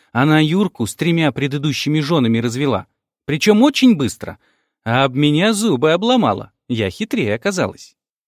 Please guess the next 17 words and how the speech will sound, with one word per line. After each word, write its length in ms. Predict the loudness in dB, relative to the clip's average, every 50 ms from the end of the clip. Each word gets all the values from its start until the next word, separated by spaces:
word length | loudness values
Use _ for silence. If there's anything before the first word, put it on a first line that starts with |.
| _ _ _ _ _ _ _ _ _
Ну 200 | 0 2 2 2
а 60 | 2
когда 320 | 0 0 0 0 0 0 2
про 160 | 4 2 2
будущего 500 | 2 2 0 0 0 0 0 0 2 2
наследника 720 | 2 2 2 0 -2 0 0 2 2 4 4 2 4 2
услышала, 640 | 0 0 0 -2 -2 -2 -2 -2 -4 -2 -2 -2 -2
совсем 560 | 0 0 -2 -2 -2 -2 0 0 2 2 2
ума 240 | 0 2 2 0 0
лишилась. 640 | 0 -2 -4 -4 -4 -6 -6 -8 -10 -12 -16 -18 _ _ _ _ _ _ _ _ -4
И 100 | -4 -2
про 160 | 0 0 2
его 220 | 2 2 2 2 0
бесплодие 640 | 0 0 -2 -2 -2 0 2 2 2 2 2 2 2
от 120 | 0 -2
свинки 400 | -4 0 2 2 2 2 2 -2
выдумала. 720 | -6 -4 -4 -2 -2 0 0 0 0 -2 -2 -4 -6 -8